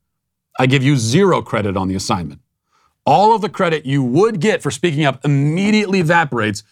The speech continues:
the moment you apologize. It's done. It's not just like you have zero, it's actually negative now.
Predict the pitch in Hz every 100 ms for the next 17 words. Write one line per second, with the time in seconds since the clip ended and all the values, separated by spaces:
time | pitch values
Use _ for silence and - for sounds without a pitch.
0 | _ 123 127 123 143 185 202 185 190 170
1 | 180 175 151 117 95 92 127 - 107 185
2 | 117 143 _ _ _ _ _ _ _ _
3 | _ _ 143 139 240 247 202 160 170 110
4 | 139 208 139 196 185 147 127 190 240 127
5 | 85 92 82